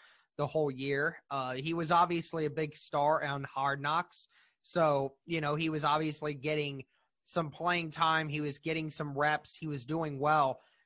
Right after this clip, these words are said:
But that's the extent of it. I know, uh, he's got a lot of passion for the game.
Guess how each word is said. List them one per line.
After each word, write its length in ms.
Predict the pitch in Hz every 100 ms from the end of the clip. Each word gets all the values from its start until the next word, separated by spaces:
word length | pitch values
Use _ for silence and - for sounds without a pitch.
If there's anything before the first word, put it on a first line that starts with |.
| _ -
But 340 | 165 151 135 _ _ _ _ _ _ _ - -
that's 280 | - 170 185
the 120 | 220
extent 440 | 208 - - 202 190
of 100 | 131
it. 140 | 113 _ _ _ -
I 100 | 170
know, 300 | 196 196 196
uh, 360 | 185 180 160 143
he's 240 | 143 185
got 140 | 214 180
a 20 |
lot 200 | 180 170
of 80 | -
passion 640 | 170 160 170 - 185 180
for 380 | - 165 151 147
the 100 | 139
game. 480 | 139 147 160 170